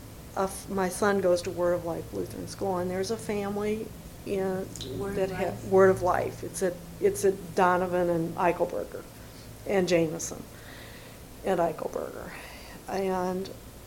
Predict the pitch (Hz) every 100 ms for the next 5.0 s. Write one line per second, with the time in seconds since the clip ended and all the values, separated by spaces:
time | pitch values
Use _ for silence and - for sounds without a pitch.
0 | - 208 202 196 233 233 202 175 180 180
1 | 170 180 180 - 190 185 - 190 185 185
2 | - - - - - 190 185 175 175 -
3 | 208 - - 202 180 175 180 196 180 180
4 | 180 190 185 185 - - - - -